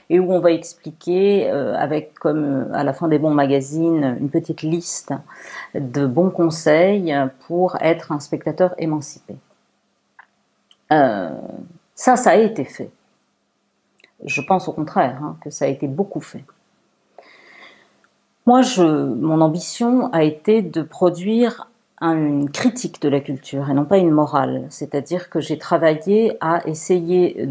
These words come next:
de, euh, d'identifier, euh, les catégories en amont qui produisaient les jugements du bon et du mauvais spectacle et de retourner cette injonction historique sur elle-même. Pourquoi le théâtre se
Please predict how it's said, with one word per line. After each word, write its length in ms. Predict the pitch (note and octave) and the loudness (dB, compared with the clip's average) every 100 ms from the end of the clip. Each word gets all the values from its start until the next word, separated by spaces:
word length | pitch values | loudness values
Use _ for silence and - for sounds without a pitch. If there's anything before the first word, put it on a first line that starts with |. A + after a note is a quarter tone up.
| B2 | -6
de, 340 | - C#3+ C3+ - - | -4 -2 -2 -4 -4
euh, 160 | B2+ - - | -4 -4 -6
d'identifier, 1300 | C3 F#3 G3 F3+ - F3 - - F#3+ G#3 A#3 A#3 - - | -2 2 4 2 -2 -10 -10 -6 2 4 4 0 -6 -8
euh, 340 | - C3 G2 - - - _ _ _ _ _ _ _ _ _ _ _ _ | -6 -4 -6 -8 -14 -18 _ _ _ _ _ _ _ _ _ _ _ _
les 160 | E3+ F#3+ | 2 4
catégories 580 | A3 A3 G3 G3+ G#3 - | 4 6 6 4 4 2
en 200 | A3 B3 G#3+ | 4 4 4
amont 420 | G3+ F#3+ G#3 B3+ | 2 2 0 -4
qui 180 | - F3+ | -6 -14
produisaient 960 | - C4 G#3+ G#3+ G3 F#3 G#3+ A#3+ - - - | -2 2 2 0 -6 0 0 0 -8 -16 -6
les 240 | F3 F3 | -4 -2
jugements 520 | D#3 E3+ D#3 G3 G#3+ | -4 -8 -4 -2 -2
du 120 | F3 | -6
bon 320 | D#3+ F3 G#3 G#3 | -6 -4 -4 -4
et 60 | D#3+ | -6
du 120 | D#3 | -4
mauvais 240 | D#3 E3 | -2 -4
spectacle 720 | E3+ D3 - C#3 C#3 - - _ _ _ _ _ _ | -6 -10 -10 -10 -10 -14 -20 _ _ _ _ _ _
et 320 | G#3+ A#3 A3 | 4 6 4
de 100 | D3+ | 2
retourner 520 | F3 B3 A#3+ A3 A3 | 2 2 2 0 0
cette 200 | G#3+ F3 | 0 0
injonction 580 | G#3+ G#3 G#3+ G3+ - A3 | 0 0 0 -2 -4 -4
historique 420 | G3 - F3+ F3 | -4 -2 -4 -4
sur 220 | F3 D#3+ D#3 | -4 -4 -2
elle-même. 640 | D#3+ E3+ G#3 A#3+ B3 B3+ _ _ _ _ _ _ _ _ _ _ | 0 2 2 2 0 -4 _ _ _ _ _ _ _ _ _ _
Pourquoi 680 | A#3+ - - B3 B3 A#3+ - | 0 2 0 4 4 4 0
le 200 | F3+ F3 | 0 0
théâtre 560 | F#3 E3+ G3+ A#3 - - | 2 4 2 0 -6 -14
se 380 | - F#3+ E3 | -6 -2 -2